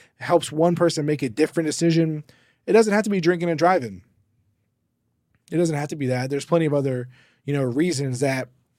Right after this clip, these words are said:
you know, things that you could do that can cause something like this to happen, right? And, um, you know, I just thought it was, you know, worth talking about here today on the show. Obviously, in the comment section.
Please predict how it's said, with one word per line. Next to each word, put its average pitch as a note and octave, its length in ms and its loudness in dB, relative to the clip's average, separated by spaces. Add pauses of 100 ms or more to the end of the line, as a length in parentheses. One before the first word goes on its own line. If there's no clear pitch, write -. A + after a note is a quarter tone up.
(280)
you D#3+ 100 -8
know, A#2+ 300 -8 (280)
things F3 180 2
that D#3+ 80 2
you D#3+ 120 -2
could C3 140 -2
do D#3+ 140 2
that C3 160 0
can B2 100 -10
cause C#3 220 -2
something B2+ 180 -8
like B2 140 -4
this A#2+ 140 -8
to A#2 60 -14
happen, G#2+ 380 -10 (640)
right? C3 300 -4 (640)
And, B2+ 340 -4
um, A2+ 600 -6 (800)
you D3 80 -6
know, A#2 260 -8
I B2+ 80 -12
just A#2+ 140 -10
thought C3+ 80 -4
it A#2+ 80 -6
was, A#2 400 -12 (100)
you E3+ 80 -8
know, C#3 140 -2
worth D3 440 2 (1040)
talking D3+ 300 2
about B2 180 -4
here A#2+ 160 -6
today C3 140 -8
on A#2+ 60 -6
the A2+ 60 -8
show. A2+ 360 -8 (640)
Obviously, C#3 640 0 (640)
in F3+ 100 0
the D#3+ 80 2
comment C3+ 300 -2
section. B2+ 380 -6